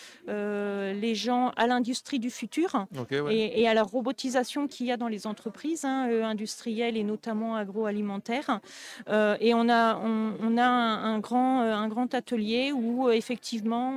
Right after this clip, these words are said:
Speaker 1: on va retrouver, euh, euh, une partie, euh, plutôt, euh, câblage électrique, on va retrouver, euh,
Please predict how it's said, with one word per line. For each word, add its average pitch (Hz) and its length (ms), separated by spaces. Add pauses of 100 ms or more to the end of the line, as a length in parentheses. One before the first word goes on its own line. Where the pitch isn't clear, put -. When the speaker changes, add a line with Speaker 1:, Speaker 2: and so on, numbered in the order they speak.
Speaker 1:
on 233 60
va 226 160
retrouver, 240 600
euh, 220 120 (520)
euh, 208 240
une 226 140
partie, 254 480
euh, 233 80
plutôt, 247 500
euh, 214 380 (220)
câblage 226 380
électrique, 254 600
on 254 100
va 220 140
retrouver, 233 500
euh, 220 460